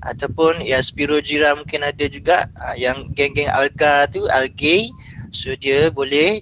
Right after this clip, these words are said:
dilihat di bawah sana, dia akan bergerak-gerak. So yang proses yang ketiga pula ialah microorganism grow. So ada berapa proses dia? Tiga. Mo-, eh, sorry, breathe, move and grow.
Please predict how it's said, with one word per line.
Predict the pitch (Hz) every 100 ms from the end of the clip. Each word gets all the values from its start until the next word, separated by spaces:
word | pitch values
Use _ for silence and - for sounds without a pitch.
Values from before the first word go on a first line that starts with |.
| -
dilihat | 139 139 143 -
di | 135
bawah | 135 131 127
sana, | - 123 123
dia | 131 127
akan | 131 -
bergerak-gerak. | - 131 113 127 110 107 -
So | - 135 131
yang | 127 - 196 233
proses | 233 226 -
yang | 196
ketiga | - 180 175 180
pula | 170 170 151
ialah | 156 151 151
microorganism | 143 - 135 135 139 135 - 226 285 - -
grow. | - 131 101 - - - - -
So | -
ada | 175 185
berapa | 220 - 233 214
proses | 214 208 202
dia? | 185 185 214
Tiga. | 175 160 156 156 160 165 175 185 196 202 226 240 - - - - - - - - - - -
Mo-, | - 165 185 190 196 151
eh, |
sorry, | 175 156 143
breathe, | 139 165 180 196 208 214 220 226 233 - - -
move | 165 175 185 190 196 202 208 226 233 - -
and | 156 156
grow. | 147 147 135 127 123 -